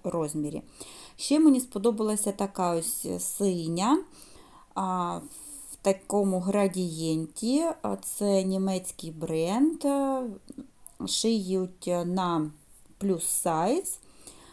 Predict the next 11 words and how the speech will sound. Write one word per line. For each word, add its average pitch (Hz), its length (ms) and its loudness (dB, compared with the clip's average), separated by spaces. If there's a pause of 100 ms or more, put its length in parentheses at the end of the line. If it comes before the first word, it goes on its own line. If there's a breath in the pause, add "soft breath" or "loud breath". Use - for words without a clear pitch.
(160 loud breath)
А, 185 280 2
скоріш 240 340 2
за 196 120 2
все, 202 240 2
вона 185 240 0
нова, 185 380 2
її 220 140 2
ніхто 196 300 -2
не 175 140 -2
носив. 247 880 -2
Е, 233 500 2